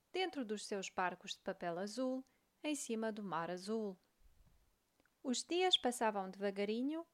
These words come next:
e o pequeno pescador de barba verde continuava sozinho entre as ondas. Ele tentava descobrir coisas novas para fazer em alto mar,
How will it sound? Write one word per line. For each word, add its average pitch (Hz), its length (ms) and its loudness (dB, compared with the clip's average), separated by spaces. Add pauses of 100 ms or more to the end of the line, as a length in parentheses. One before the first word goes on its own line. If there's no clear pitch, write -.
(100)
e 302 140 -4
o 311 40 -2
pequeno 349 420 0
pescador 196 560 0
de 190 100 -6
barba 180 380 0 (100)
verde 247 300 2
continuava 247 760 0
sozinho 185 560 -4
entre 175 300 -2
as 202 200 0
ondas. 175 500 -4 (680)
Ele 190 160 0
tentava 214 560 2
descobrir 247 560 0
coisas 190 500 -2
novas 208 400 0
para 175 200 -2
fazer 180 400 -4
em 170 160 -4
alto 160 260 -8
mar, 196 380 2